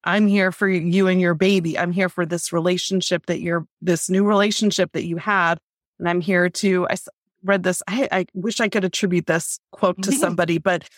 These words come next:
Speaker 1: you don't, you wanna be the guide on the side, not the sage
Speaker 2: Yes.
Speaker 1: on the stage.
Speaker 2: Yes.
Speaker 1: And,
Speaker 2: I've
Speaker 1: like,
Speaker 2: seen, I heard that before too.
Speaker 1: I love that one. It's like, "I'm here next to you. I'm right down there with you. I cannot tell you what to do and I cannot promise an outcome."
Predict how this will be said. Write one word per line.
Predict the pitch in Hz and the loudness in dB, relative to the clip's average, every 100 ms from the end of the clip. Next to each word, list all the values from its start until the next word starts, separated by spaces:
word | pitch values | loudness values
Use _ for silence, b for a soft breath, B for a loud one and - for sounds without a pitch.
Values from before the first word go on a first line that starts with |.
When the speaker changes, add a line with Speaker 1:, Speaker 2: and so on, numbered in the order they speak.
| _ _ _ - | _ _ _ 0
Speaker 1:
you | 185 | 2
don't, | 196 - | 2 2
you | 214 | 2
wanna | 208 214 | 2 2
be | 196 | 0
the | 190 180 | -2 -2
guide | 156 170 180 185 | 0 0 2 2
on | 175 | 0
the | 175 | -2
side, | - 165 160 180 196 202 _ - | -4 0 2 2 0 -4 _ -4
not | 170 | -2
the | 170 | -4
sage | 269 254 165 175 | -2 0 2 2
Speaker 2:
Yes. | 180 | 2
Speaker 1:
on | 175 | -2
the | 170 | -4
stage. | - - 175 196 226 214 285 | -6 -2 0 0 -2 -4 -4
Speaker 2:
Yes. | 427 - _ 523 | -6 -8 _ -2
Speaker 1:
And, | 415 - | 2 4
Speaker 2:
I've | |
Speaker 1:
like, | - 202 190 | 4 2 0
Speaker 2:
seen, | - 403 | -2 -2
I | |
heard | 311 381 | 0 2
that | 226 - | 0 0
before | 220 214 220 | -2 -2 -4
too. | - 269 190 | -2 -4 0
Speaker 1:
I | 233 | 0
love | 233 277 302 | 2 2 4
that | 214 175 | 2 2
one. | 185 170 | 2 0
It's | 170 - | -2 0
like, | 233 196 - | 0 0 -4
"I'm | - 254 | -4 -2
here | 247 277 | 0 0
next | 220 220 - | 0 0 -4
to | - | -2
you. | 202 175 170 | 2 2 2
I'm | 190 | 2
right | 208 214 | 0 2
down | 233 208 | 2 2
there | 208 190 | 2 0
with | 175 190 - | 0 -4 -2
you. | 180 165 - | -2 0 -2
I | 202 | -4
cannot | - 269 254 | -2 0 0
tell | - 254 | 0 -2
you | 233 | 0
what | 226 208 | -2 -2
to | 202 | -6
do | 202 247 | -6 -4
and | - 185 | -2 -4
I | |
cannot | 175 220 214 - | -4 -2 -2 -2
promise | - 202 202 | -2 -2 -2
an | 196 | -2
outcome." | 180 190 - 226 220 | -2 -2 -2 -2 0